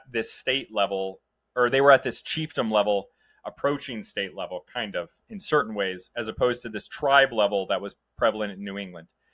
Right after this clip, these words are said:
Um, Doug Dimmadome, Dum Dibidank, owner of the Dimsdale Dimmadome, says that I think there was three main ones. Now, that's interesting. Uh, the Hindus have a trinity as well.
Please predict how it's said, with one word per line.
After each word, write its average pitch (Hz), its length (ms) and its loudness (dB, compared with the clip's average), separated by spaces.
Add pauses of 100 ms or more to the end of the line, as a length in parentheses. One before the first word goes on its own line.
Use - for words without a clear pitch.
(340)
Um, 135 380 4
Doug 165 200 6
Dimmadome, 139 720 2 (180)
Dum 147 240 6
Dibidank, 131 560 2 (180)
owner 131 240 0
of 120 80 2
the 117 80 -10
Dimsdale 123 420 0
Dimmadome, 104 560 -2
says 117 260 -2
that 107 180 2
I 110 80 -6
think 151 180 -12
there 127 120 -2
was - 200 -8 (100)
three 123 280 -8
main 180 320 -4
ones. 190 400 -6 (260)
Now, 139 60 0
that's 180 200 8
interesting. 98 500 -6 (1120)
Uh, 101 220 -4
the 135 260 4
Hindus 170 300 2
have 165 140 6
a 151 40 2
trinity 156 400 2
as 131 120 0
well. 156 340 6